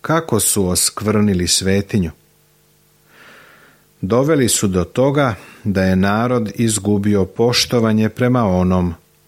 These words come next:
što je sveto. Svojim životom obeščastili su i sam hram, samu svetinju. To isto se dogodilo u doba Samuila,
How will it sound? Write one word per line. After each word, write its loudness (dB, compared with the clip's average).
što -6
je -4
sveto. -2
Svojim 0
životom -2
obeščastili -2
su 0
i 0
sam 0
hram, -4
samu -2
svetinju. -2
To 0
isto 0
se 0
dogodilo 2
u 2
doba 0
Samuila, 0